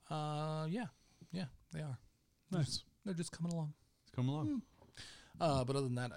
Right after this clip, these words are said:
Speaker 1: you know, like, I got everything built. Uh, I didn't play any games, so I stopped by and watched you guys. Uh, I, I visited Danny at Tyson's when he was playing a game with
Speaker 2: Oh,
Speaker 1: Tyson.
Speaker 2: you did? Yeah.
Speaker 1: And delivered to him, um,
Speaker 2: Oh, man.
Speaker 1: his grab bag model.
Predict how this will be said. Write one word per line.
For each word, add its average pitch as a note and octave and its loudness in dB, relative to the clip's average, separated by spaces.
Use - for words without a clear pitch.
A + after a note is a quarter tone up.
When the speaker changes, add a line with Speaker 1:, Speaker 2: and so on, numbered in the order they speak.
Speaker 1:
you A2 -4
know, G2+ -2
like, G#2 -6
I G#2 -6
got G2+ -4
everything G2+ -4
built. G2+ -2
Uh, F#2 -4
I G#2 -6
didn't B2 2
play C#3 -2
any C#3 2
games, A#2 0
so A2 0
I G2+ 0
stopped G#2 -2
by G#2 -2
and G2 -2
watched F#2+ -2
you G2 -4
guys. F#2+ -4
Uh, E2+ -8
I, - -4
I G2 -4
visited F#2+ -4
Danny G2 -2
at E2 -12
Tyson's D3+ -4
when F#2+ -2
he F#2+ -4
was F#2+ -4
playing F#2+ -4
a F2+ -4
game F#2+ -2
with F#2 -2
Speaker 2:
Oh, G2+ -4
Speaker 1:
Tyson. C3+ 6
Speaker 2:
you A2+ 2
did? A2+ 2
Yeah. G2 -2
Speaker 1:
And G2 0
delivered G#2 -2
to G#2+ -2
him, G2 -2
um, F2+ -4
Speaker 2:
Oh, A2 0
man. G2 -2
Speaker 1:
his D3+ 6
grab F#2+ 0
bag F2+ -2
model. F2 -2